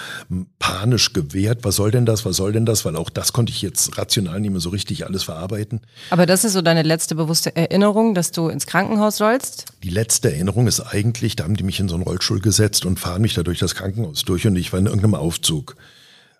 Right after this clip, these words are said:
Speaker 1: mit irgendeinem Pfleger und mit meinem Freund. Und, äh, ich sagte nur zu meinem Freund, ich glaub, es war doch gut, <laughs> dass ihr mich ins Krankenhaus gebracht habt.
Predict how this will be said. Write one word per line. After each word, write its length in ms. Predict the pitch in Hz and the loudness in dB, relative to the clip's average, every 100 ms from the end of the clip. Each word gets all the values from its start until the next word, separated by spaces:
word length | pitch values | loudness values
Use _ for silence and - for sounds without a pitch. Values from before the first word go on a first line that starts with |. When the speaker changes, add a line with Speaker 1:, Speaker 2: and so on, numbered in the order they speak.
| _ | _
Speaker 1:
mit 200 | 95 - | -8 0
irgendeinem 640 | 98 - 92 85 82 82 - - | 0 0 0 0 0 -2 -6 -12
Pfleger 520 | - 104 110 113 110 | 2 4 6 4 2
und 160 | 101 98 | -6 -6
mit 140 | 78 | -2
meinem 180 | 90 87 | 0 0
Freund. 480 | 78 80 78 71 - _ _ _ _ _ _ _ _ | 0 0 0 -4 -12 _ _ _ _ _ _ _ _
Und, 600 | 101 95 92 92 - - - | 0 2 2 0 -4 -12 -6
äh, 500 | 92 85 85 82 82 - | -2 -2 -2 -2 -6 -4
ich 140 | 107 | 0
sagte 320 | 110 101 - | 2 2 2
nur 160 | 101 101 | 2 0
zu 120 | - | 0
meinem 180 | 82 82 | -2 -4
Freund, 320 | - 80 90 | -4 -4 -4
ich 100 | - | -4
glaub, 180 | - 78 | -6 -4
es 120 | - | -4
war 60 | - | -4
doch 240 | 82 - | -8 -10
gut, 340 | - 90 - - | -14 -8 -6 0
<laughs> 100 | 135 127 - - - | 0 0 -2 -4 -4
dass 220 | - - - | -2 2 2
ihr 100 | 104 | 4
mich 180 | 107 | 2
ins 120 | - - | 2 0
Krankenhaus 420 | 156 95 - - | 0 2 0 -2
gebracht 400 | - 156 156 - | -2 -4 -4 -4
habt. 140 | - | -6